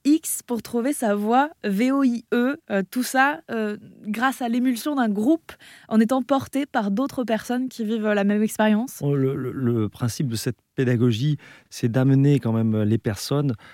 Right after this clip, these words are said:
Speaker 2: euh, qui se, qui sont des individus à exister au sein d'un groupe. Donc, euh, alors ça,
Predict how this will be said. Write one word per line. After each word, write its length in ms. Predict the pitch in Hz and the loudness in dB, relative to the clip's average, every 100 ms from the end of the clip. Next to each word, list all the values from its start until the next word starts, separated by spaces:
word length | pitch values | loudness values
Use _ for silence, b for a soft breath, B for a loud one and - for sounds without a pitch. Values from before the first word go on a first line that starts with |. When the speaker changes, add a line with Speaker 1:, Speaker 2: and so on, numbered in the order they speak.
| B B | B B
Speaker 2:
euh, 140 | 110 104 | -2 -2
qui 120 | - | -2
se, 300 | - 117 110 | 0 2 2
qui 140 | 104 | -2
sont 140 | - 113 | -4 0
des 180 | 101 | 0
individus 480 | 113 110 104 104 131 | 0 0 0 -2 -2
à 80 | - | 0
exister 360 | 113 110 101 131 | -2 -4 -4 -4
au 60 | |
sein 200 | 110 123 | -2 -2
d'un 100 | 113 | -2
groupe. 240 | 110 107 - b b b - | 0 -2 -6 b b b -6
Donc, 240 | 113 110 | -4 -2
euh, 420 | 104 98 95 95 - - | -2 0 -2 -2 -6 -10
alors 160 | - 110 | -6 -4
ça, 160 | - | -4